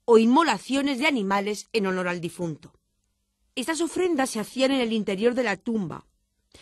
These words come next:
pero en el caso de los túmulos o las tumbas de dado podían realizarse en las plataformas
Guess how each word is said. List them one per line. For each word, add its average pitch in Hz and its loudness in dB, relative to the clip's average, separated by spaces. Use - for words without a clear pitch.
pero 220 8
en 208 2
el 202 0
caso 269 0
de 190 -2
los 160 -6
túmulos 208 -2
o 196 -2
las 165 -4
tumbas 302 0
de 185 -2
dado 214 0
podían 226 0
realizarse 208 -4
en 233 -4
las 226 -2
plataformas 190 -4